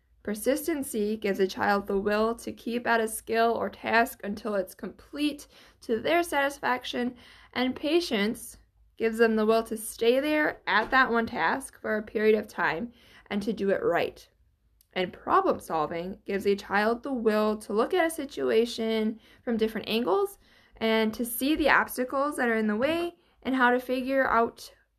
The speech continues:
a way around it, or where to ask for help. Children need to know there is nothing wrong with asking for help and guiding them. Don't do it for them, but guide them.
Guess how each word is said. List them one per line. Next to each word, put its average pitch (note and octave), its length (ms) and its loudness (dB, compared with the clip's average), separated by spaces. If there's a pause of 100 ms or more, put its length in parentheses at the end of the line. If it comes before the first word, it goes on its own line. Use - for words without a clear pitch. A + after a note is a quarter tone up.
(180)
a A3+ 80 -2
way A3 220 2
around F3 380 0
it, - 200 -8 (540)
or C4+ 460 0 (260)
where F3+ 240 2
to F#3+ 140 -2
ask - 280 -8
for G#3+ 120 -8
help. - 340 -4 (1200)
Children C4+ 520 2
need A#3 340 2
to C#4 160 -8
know A#3+ 640 0
there G#3 200 -2
is G#3 180 -2
nothing A3+ 500 0
wrong A#3 540 2
with G3+ 140 -2
asking G#3 480 -4
for G#3+ 160 -4
help A#3 480 0
and A#3 180 0
guiding G3+ 380 4
them. - 320 -8 (720)
Don't G#3+ 220 2
do B3+ 100 0
it C#4+ 140 -2
for E4 320 0
them, G3 380 0 (640)
but G#3+ 160 -12
guide G3 320 0
them. - 240 -10